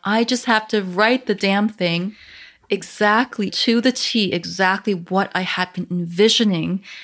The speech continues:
for the last twelve months." And literally this opportunity <laughs> just dropped into my lap, and I couldn't be more honored to be working with such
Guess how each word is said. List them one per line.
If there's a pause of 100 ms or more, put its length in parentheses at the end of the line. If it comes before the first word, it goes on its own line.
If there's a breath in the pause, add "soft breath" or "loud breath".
(200 loud breath)
for
the
last
twelve
months." (320)
And (420)
literally
this
opportunity
<laughs>
just
dropped
into
my
lap, (400 loud breath)
and
I
couldn't
be
more (300 loud breath)
honored (560 soft breath)
to
be
working
with (200)
such